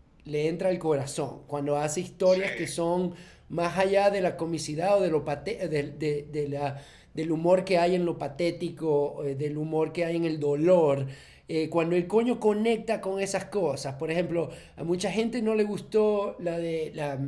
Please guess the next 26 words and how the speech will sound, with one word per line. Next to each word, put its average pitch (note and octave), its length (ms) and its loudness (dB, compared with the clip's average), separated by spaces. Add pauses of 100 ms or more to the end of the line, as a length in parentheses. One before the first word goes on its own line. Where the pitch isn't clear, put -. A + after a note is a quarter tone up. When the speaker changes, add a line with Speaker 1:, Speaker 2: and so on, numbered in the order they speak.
(240)
Speaker 1:
la D3+ 300 -4
de D3+ 100 0
Adam F#3 260 0
Sandler F#3+ 760 0 (320)
y - 40 -6
Speaker 2:
Marico, E3+ 380 0
yo C3+ 180 -6
amo D#3+ 400 -8
esa D#3+ 240 -8
verga. D3 300 -6
Speaker 1:
esa F#3 300 2
verga A3+ 260 6
es B3 80 6
genial, C4+ 720 4
loco. G3 380 4
A F3 100 4
mí F#3+ 140 -4
me B3 120 -2
encantó B3 960 -2
esa A3+ 220 0
película F#3 480 -4
porque F3 280 -4
es G#3 80 -4
eso, G3+ 320 0
¿no? G#3 160 -4
Como, F#3 320 -2